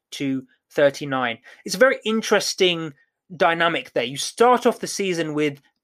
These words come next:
Baynes and Len, who completely flopped, right? No one was expecting any miracles from them, but they were even worse. I mean,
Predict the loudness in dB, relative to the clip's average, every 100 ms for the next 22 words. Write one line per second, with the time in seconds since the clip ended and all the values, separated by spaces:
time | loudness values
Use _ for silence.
0 | -2 0 0 -4 -6 -6 -4 -2 -2 -4
1 | -12 -12 -14 -10 -6 -6 -6 -8 -4 -6
2 | -4 -2 0 2 4 4 2 -4 -2 -4
3 | -4 -6 -6 -4 -2 -2 -4 -14 -14 -10
4 | -10 -8 -4 2 2 2 -2 -4 2 4
5 | 4 0 -6 -10